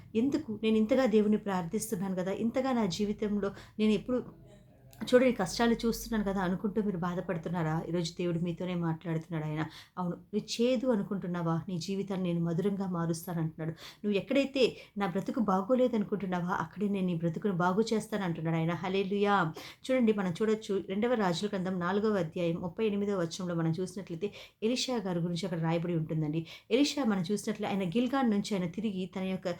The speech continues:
ఇంటికి వస్తున్నప్పుడు ఆయనతో పా-, ఆయ-, అక్కడ చాలామంది ప్రవక్తలు, ఆయన శిష్యులందరూ కూడా ఆయన ఇంటి ముందు కూర్చొని ఉంటారట. ఎందుకోసము అంటే అక్కడంతా కరువు వచ్చిందట ఆయన ఉన్న ప్ర-, ప్రాంతంలో. ఆ కరువు వచ్చినప్పుడు అక్కడ ఉన్న వాళ్ళందరూ కూడా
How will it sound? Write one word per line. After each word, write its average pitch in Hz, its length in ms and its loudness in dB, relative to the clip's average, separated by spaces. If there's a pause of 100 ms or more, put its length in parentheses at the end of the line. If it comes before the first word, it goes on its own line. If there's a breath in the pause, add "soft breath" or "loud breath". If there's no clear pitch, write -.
(220 loud breath)
ఇంటికి 254 300 0
వస్తున్నప్పుడు 185 640 0 (340 loud breath)
ఆయనతో 226 320 2
పా-, 214 380 0
ఆయ-, 196 260 -2
అక్కడ 208 420 0 (340)
చాలామంది 233 320 4
ప్రవక్తలు, 190 720 -2
ఆయన 190 120 -2
శిష్యులందరూ 226 680 0
కూడా 220 240 -2
ఆయన 226 140 2
ఇంటి 196 220 -4
ముందు 220 180 0
కూర్చొని 220 380 -2
ఉంటారట. 165 400 0 (400 loud breath)
ఎందుకోసము 247 600 0
అంటే 220 200 -2
అక్కడంతా 202 320 -4
కరువు 233 320 -2
వచ్చిందట 160 460 -4
ఆయన 160 160 2
ఉన్న 165 120 0
ప్ర-, 170 240 -12
ప్రాంతంలో. 170 440 -4 (280 loud breath)
ఆ 202 40 0
కరువు 247 320 2
వచ్చినప్పుడు 214 480 0
అక్కడ 202 180 -4
ఉన్న 214 140 2
వాళ్ళందరూ 240 480 2
కూడా 220 340 2